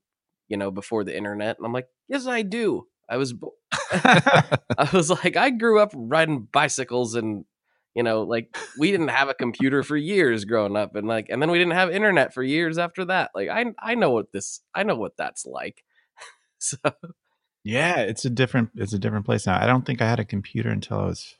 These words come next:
Speaker 3: fourteen, probably, or fifteen.
Speaker 1: Yeah, me
Speaker 3: Like, a computer that actually, I had a Commodore sixty-four, but that didn't get you on the internet.
Speaker 1: I, yeah, I didn't have
Speaker 3: I was
Speaker 1: a computer until
Speaker 3: <laughs>
Speaker 1: about the same age. So, yeah, I think I was a
Speaker 3: Yeah.
Speaker 1: little bit younger, maybe, like, maybe, like, thirteen. But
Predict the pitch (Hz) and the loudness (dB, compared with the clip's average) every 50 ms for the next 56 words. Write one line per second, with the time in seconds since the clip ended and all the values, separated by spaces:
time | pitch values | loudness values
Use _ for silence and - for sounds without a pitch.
0 | _ _ _ _ _ - 123 117 117 - - - 120 117 113 104 98 113 92 87 | _ _ _ _ _ -4 -2 -2 -2 -4 -6 -4 0 0 0 0 -2 -2 -4 -2
1 | 90 87 87 87 - - 101 - - - - 110 104 90 80 - 143 143 117 - | -2 -4 -4 -6 -6 -6 -6 -8 -6 -6 -2 -2 0 0 -2 -2 -2 -2 -2 -4
2 | - 120 123 - _ _ _ - 104 92 101 95 - 113 95 - 117 110 104 98 | -8 -12 -14 -14 _ _ _ -4 0 2 2 2 2 0 0 0 -2 -4 -6 -10
3 | 92 87 85 87 90 92 - - _ _ _ _ - 135 156 127 104 - - 120 | -12 -8 -6 -6 -6 -6 -8 -12 _ _ _ _ 2 4 6 6 6 4 4 4
4 | 113 107 104 92 92 - - 107 - - - 85 - - 117 104 90 82 76 95 | 4 6 4 2 0 -2 -4 -6 -8 -8 -10 -12 -2 2 4 4 4 4 2 0
5 | 92 85 87 82 85 82 82 - - 87 80 82 82 - 92 90 87 82 78 76 | 0 0 0 -2 -2 -4 -4 -4 -4 -6 -6 -6 -6 -6 -4 -4 -4 -4 -4 -8
6 | 76 - _ _ _ _ _ _ - - - - 117 135 123 113 120 147 143 131 | -10 -12 _ _ _ _ _ _ -6 -6 -4 -2 0 2 2 4 4 2 0 0
7 | 131 135 131 127 120 110 98 - _ _ - 127 - - _ - 120 120 120 120 | 0 0 2 2 2 0 -2 -6 _ _ -6 -6 -6 -6 _ -8 -4 0 4 4
8 | 120 - - - 120 117 117 120 117 117 110 123 123 123 - 127 - - 143 143 | 4 4 4 2 2 2 4 2 2 2 2 0 -2 -2 -4 -8 -6 -6 -6 -6
9 | 139 165 190 - - - - - _ _ _ _ _ 98 65 60 - - _ _ | -6 -6 -8 -10 -12 -16 -20 -20 _ _ _ _ _ -6 -6 -6 -8 -12 _ _
10 | _ _ _ _ _ - 120 110 117 123 - - 147 160 - - _ _ - 190 | _ _ _ _ _ -6 -4 -4 -4 -4 -6 -6 -6 -6 -6 -8 _ _ -2 2
11 | 220 247 208 180 160 180 175 165 147 120 117 92 85 90 92 95 87 80 76 - | 4 6 6 6 6 6 6 6 4 4 2 0 0 -2 -6 -6 -8 -10 -10 -4
12 | 117 139 151 147 147 131 113 107 - _ _ _ _ _ - 123 127 131 127 117 | -2 -2 0 0 0 0 -2 -4 -6 _ _ _ _ _ -4 -4 -2 -2 -2 -2
13 | 120 120 - _ 127 123 120 - 143 139 139 143 139 - _ _ _ _ _ _ | -4 -6 -6 _ -8 -8 -6 -8 -10 -8 -8 -10 -12 -16 _ _ _ _ _ _
14 | _ _ _ _ _ _ _ 104 104 92 80 - | _ _ _ _ _ _ _ -4 -2 -2 -2 -4